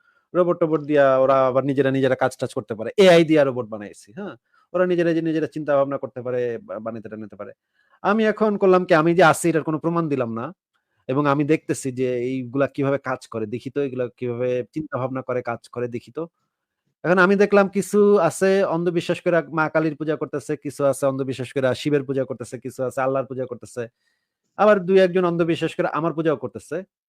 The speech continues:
এর মধ্যে আবার আরেকটা গ্রুপ আছে, তারা বলতেছে যে আমরা,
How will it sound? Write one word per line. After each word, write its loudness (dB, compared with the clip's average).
এর 2
মধ্যে 2
আবার 2
আরেকটা 2
গ্রুপ -4
আছে, 0
তারা 2
বলতেছে -4
যে -2
আমরা, 0